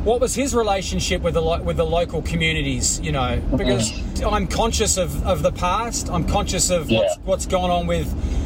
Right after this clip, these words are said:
Speaker 1: um, the, the slave trade, the pillaging,
Speaker 2: Yeah.
Speaker 1: uh,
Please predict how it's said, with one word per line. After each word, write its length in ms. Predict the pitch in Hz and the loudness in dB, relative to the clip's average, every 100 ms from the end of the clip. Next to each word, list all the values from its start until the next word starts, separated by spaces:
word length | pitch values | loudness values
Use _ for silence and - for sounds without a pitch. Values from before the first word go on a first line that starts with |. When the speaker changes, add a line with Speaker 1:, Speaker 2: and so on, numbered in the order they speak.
| - - - 196 | 0 0 0 2
Speaker 1:
um, 500 | 170 165 160 156 - - - - - | 2 2 0 0 0 -2 -2 0 2
the, 80 | 165 - - - | 2 0 -2 0
the 160 | 185 | 2
slave 760 | - - 175 185 190 185 180 - - - - | 0 0 0 2 2 0 0 0 -2 0 0
trade, 680 | - 185 185 180 180 170 143 | 2 2 2 2 0 0 -2
the 80 | |
pillaging, 840 | - 185 185 185 147 185 180 175 117 | 0 2 2 2 0 0 0 2 2
Speaker 2:
Yeah. 160 | - - - | 2 -2 -6
Speaker 1:
uh, 40 | - | -4